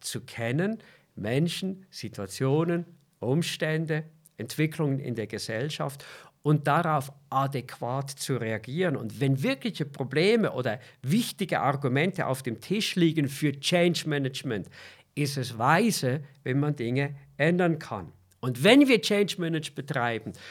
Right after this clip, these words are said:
dann bitte richtig. Das heißt, wir müssen die Menschen hineinnehmen, mitnehmen, warum wir vom eingeschlagenen Kurs abweichen. Wenn wir das nicht, wenn wir das nicht zehnmal im Jahr tun,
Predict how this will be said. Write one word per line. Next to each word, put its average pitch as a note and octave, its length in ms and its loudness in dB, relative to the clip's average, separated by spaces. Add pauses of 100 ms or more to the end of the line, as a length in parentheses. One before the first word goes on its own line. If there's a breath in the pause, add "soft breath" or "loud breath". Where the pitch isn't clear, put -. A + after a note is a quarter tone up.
(160 loud breath)
dann F3 300 6
bitte E3+ 340 2
richtig. C#3+ 600 -2 (280)
Das - 180 -10
heißt, D3 420 0 (540 loud breath)
wir D3+ 120 4
müssen E3 340 2
die C#3+ 100 0
Menschen C#3 440 -2
hineinnehmen, C#3+ 1080 0
mitnehmen, C3 720 2 (220 loud breath)
warum D3+ 560 2
wir D#3 160 0
vom C3+ 240 -4
eingeschlagenen B2+ 840 -4
Kurs C3 320 -4
abweichen. G2+ 680 -6 (420 loud breath)
Wenn F#3 240 8
wir G3+ 160 4
das E3 280 2
nicht, E3 200 2 (300)
wenn D#3+ 300 4
wir D#3 120 4
das D3+ 220 2
nicht D#3 220 0
zehnmal E3+ 440 4
im C#3 160 2
Jahr C3 300 2
tun, E3 280 2